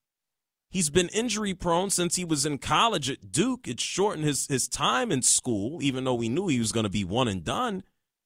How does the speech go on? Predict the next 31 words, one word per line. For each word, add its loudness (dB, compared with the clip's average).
So -8
it's 2
not 6
like 2
Kyrie 2
Irving 0
is 0
a -4
twenty-five-year-old 0
guy 0
who 2
everybody's 2
gonna 0
be -10
willing 2
to -4
take -2
a -4
shot 2
on 0
because -4
he's -6
an -4
ultimate 2
talent. -2
He's 0
supremely -2
talented. -4
He's -2
very 0
exciting. -2